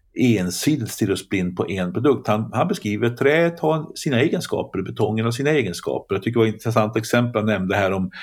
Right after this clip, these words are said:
när man exempelvis har fått en brand, så är inte det så att brä-, träet brinner mera, men när brandkåren kommer och pumpar in vatten så blir, ska säga, det påverkar träet mycket mera än vad betongen är.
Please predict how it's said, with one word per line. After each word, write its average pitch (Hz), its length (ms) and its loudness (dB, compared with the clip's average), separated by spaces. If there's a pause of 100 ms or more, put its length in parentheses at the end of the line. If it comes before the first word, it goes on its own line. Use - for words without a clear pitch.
(280)
när 101 220 2
man 98 160 0
exempelvis 95 440 -2
har - 40 -14
fått 95 160 -2
en 95 140 -2
brand, 113 420 4
så - 100 0
är 104 40 2
inte 101 200 0
det 131 160 2
så 117 80 0
att - 140 -6
brä-, - 180 0 (260)
träet 160 360 2
brinner 92 540 0 (320)
mera, 135 540 2
men 98 160 -4
när 104 100 0
brandkåren 104 580 2
kommer 110 340 2
och 98 120 -4
pumpar 98 340 0
in 95 140 -2
vatten - 520 -6 (280)
så 113 260 2
blir, 95 340 -4 (140)
ska 107 100 -6
säga, 92 300 -4
det 117 60 2
påverkar 113 500 4
träet 127 400 2
mycket 113 220 0
mera 92 420 0
än 95 100 -6
vad 95 160 -6
betongen 123 480 -2
är. - 140 -10